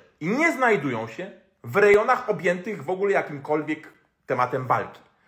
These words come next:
Finalnie możesz pochodzić z miejscowości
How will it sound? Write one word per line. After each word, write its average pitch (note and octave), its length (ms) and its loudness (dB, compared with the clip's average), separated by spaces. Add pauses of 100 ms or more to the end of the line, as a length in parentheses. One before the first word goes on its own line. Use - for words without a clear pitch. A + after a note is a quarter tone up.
(560)
Finalnie F3 560 0 (300)
możesz D3 260 0
pochodzić G3+ 320 2
z D#3 40 -8
miejscowości G3 640 0